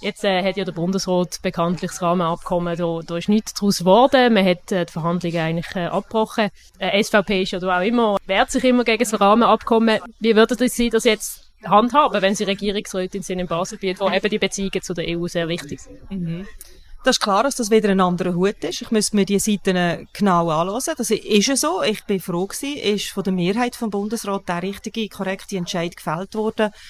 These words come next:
Speaker 2: unsere Demokratie nicht zu verkaufen an die E U. Das begrüße ich heute noch. Jetzt sind ja Verhandlungen wieder in Gang für neue Lösungen. Und es ist sicher für unsere Wirtschafts-,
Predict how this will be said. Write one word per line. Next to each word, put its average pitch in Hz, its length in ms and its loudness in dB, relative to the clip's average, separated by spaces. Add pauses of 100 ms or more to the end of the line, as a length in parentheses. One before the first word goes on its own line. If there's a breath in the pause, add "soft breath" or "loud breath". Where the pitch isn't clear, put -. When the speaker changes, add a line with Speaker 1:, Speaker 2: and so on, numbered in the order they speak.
(140 loud breath)
Speaker 2:
unsere 196 280 0
Demokratie 185 600 -4
nicht 202 160 -2
zu - 60 -6
verkaufen 220 560 2
an 220 120 2
die 233 180 2
E 233 40 2
U. 262 180 2 (520 loud breath)
Das 202 180 -6
begrüße 202 440 -2
ich 175 80 -8
heute 190 220 0
noch. 254 260 0 (200)
Jetzt 220 400 -2
sind 196 220 -2
ja 185 80 -2
Verhandlungen 180 600 0
wieder 160 200 0
in 160 180 0
Gang 170 260 4 (160)
für - 140 -4
neue 185 300 0
Lösungen. 220 500 0 (260 loud breath)
Und 202 100 -4
es 202 60 -2
ist 220 120 2
sicher 240 280 2
für 233 100 -2
unsere 220 260 0
Wirtschafts-, - 800 -4